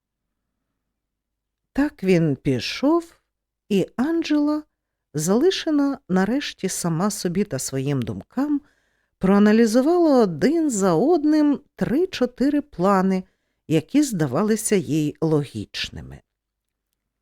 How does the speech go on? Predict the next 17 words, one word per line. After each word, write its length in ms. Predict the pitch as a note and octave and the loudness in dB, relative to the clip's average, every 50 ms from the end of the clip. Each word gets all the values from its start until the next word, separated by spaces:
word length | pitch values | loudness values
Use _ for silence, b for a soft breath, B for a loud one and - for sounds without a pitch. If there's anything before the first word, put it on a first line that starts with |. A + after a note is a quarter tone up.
| _ _ _ _ _ _ _ _ _ _ _ _ _ _ _ _ | _ _ _ _ _ _ _ _ _ _ _ _ _ _ _ _
Перший 400 | - G3 G#3 G3+ G3 - - G#3 | 0 0 2 2 0 0 -2 -2
полягав 480 | - - F#3 F#3 F3 E3+ F3+ F3+ E3+ E3 | 0 0 0 0 2 2 2 2 2 2
у 60 | D#3 | 0
тому, 400 | D#3 - - C#4 E4 E4 D#4 D#4 | -2 0 -2 -2 0 2 0 0
щоб 340 | - - - - C4 A3+ A#3 | -2 -4 -4 -2 -2 0 0
якомога 600 | A3+ A3+ A#3 A3+ - G#3+ A3+ C#4 F4 D#4 D4 D4 | -2 -2 -2 -2 0 0 0 0 0 0 -2 -4
швидше 560 | D4 - - F#3 C4 E4 D#4+ - - - B3+ | -4 -4 -4 -2 -2 -2 -2 -4 -6 -4 -4
покласти 600 | A#3 - F#3+ - - F#3+ B3+ C4+ - - - A3+ | -4 -6 -8 -6 -2 -2 -2 -2 -4 -6 -6 -8
ці 220 | - - - G3+ | -6 -2 -2 -2
жовті 440 | D#3 D3 G#3 B3+ A#3+ A3 - - G3+ | 0 0 0 -2 -2 -4 -4 -2 -2
банкноти 720 | E3 D3+ E3 D#3 D3 - - A3 C4 D4 C#4+ - C4+ C4 | 0 2 2 0 0 -2 0 0 0 0 0 0 -2 -2
в 60 | A#3 | 0
банк, 640 | G#3+ G3 F#3+ A#3+ D4+ D#4+ A#3+ D3+ A#2 G2+ - _ _ _ _ _ _ _ _ _ _ _ _ _ _ _ - | 0 0 0 0 2 2 0 -2 -2 -6 -8 _ _ _ _ _ _ _ _ _ _ _ _ _ _ _ -4
але 500 | C3 D3+ D3 D#3+ D#3+ E3 D#3+ D#3 C3+ - _ - | -2 -2 0 2 2 2 0 0 -4 -6 _ -8
це 200 | - - D#3 C3+ | -4 -2 0 0
був 220 | B2+ D3 D3 C#3 | 0 0 -2 -2
банк 480 | C3 A#2+ D3 D3 C#3+ C#3+ C#3+ C#3 - | -2 -2 0 0 0 0 -2 -4 -8